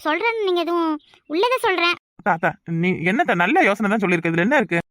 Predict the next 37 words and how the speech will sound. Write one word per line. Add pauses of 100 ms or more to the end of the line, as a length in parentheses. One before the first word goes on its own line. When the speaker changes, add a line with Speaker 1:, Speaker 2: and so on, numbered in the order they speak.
Speaker 2:
சரி,
சரி,
இரு. (300)
அடுத்து
என்ன
பண்ணணும்னு, (340)
ஆ,
நானே
ரெடி
பண்றேன். (400)
சித்திரை
ஒண்ணுக்கு (220)
தம்பிக்கு (140)
புதுசா
ஒரு
கடையை
வச்சு
கொடுக்குறோம். (160)
இல்ல, (440)
நம்ம
வீட்டுக்கு
புது
வாரிசு
வந்த
நேரத்தா, (200)
கடவுள்
எப்படி
எல்லாத்தையும்
கூடி
வர
வைக்கிறான்
பாத்தியா? (380)
ஆ,
எனக்கு
ரொம்ப
சந்தோஷமா
இருக்குதா.